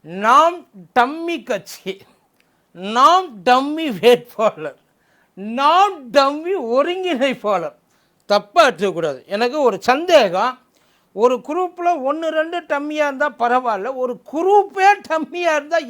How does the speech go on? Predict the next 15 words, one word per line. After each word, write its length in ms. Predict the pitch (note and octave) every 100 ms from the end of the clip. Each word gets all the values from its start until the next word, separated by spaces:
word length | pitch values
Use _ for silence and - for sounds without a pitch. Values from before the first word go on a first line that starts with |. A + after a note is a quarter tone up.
| A#3+
என்னதாயா 500 | D#4 D#4+ D4+ D#4 D#4 C4+
பண்றது? 380 | A3 G#3+ F3+ G3+ - _ _ _
ஆனா 260 | G#3 C#4+ C#4
சில 160 | B3+ A#3+
பேர் 240 | C#4 C#4+
சொல்றாங்கய்யா, 600 | C4 C4 C4 A#3+ A3+ A3+ B3 - _ _ _ _ A#3+
தோக்கிறதுக்காகவே 800 | D4 D4 D#4 D4+ C#4+ C#4+ D4 D4+
ஒரு 100 | C#4+ B3+
கட்சி 220 | A#3 C#4+
ஆரம்பிச்சு 440 | C4+ B3+ C4 C4+ B3+
ஒரு 80 | A3+ A#3
மனுஷன் 360 | C4 C4 A3+ A3+
போராடிக்கிட்டு 500 | C4 B3+ A#3+ A#3 G#3+
இருக்கான் 280 | G#3+ G#3 A3
தோக்கிறதுக்கு 560 | A#3+ A#3+ G#3+ F#3+ G3+